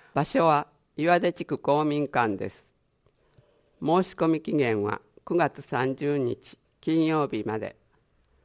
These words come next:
土日、祝日は除きます。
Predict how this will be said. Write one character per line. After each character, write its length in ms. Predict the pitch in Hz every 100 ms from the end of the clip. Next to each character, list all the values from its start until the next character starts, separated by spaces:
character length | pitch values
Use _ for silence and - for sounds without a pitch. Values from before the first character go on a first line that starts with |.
| _ _ _ _ _ _ -
土 140 | 139
日、 460 | 165 170 - 104 -
祝 340 | - - - 180
日 300 | 156 151 160
は 160 | 165 -
除 340 | 139 135 131
き 120 | 131
ま 120 | 120
す。 320 | 123 - 107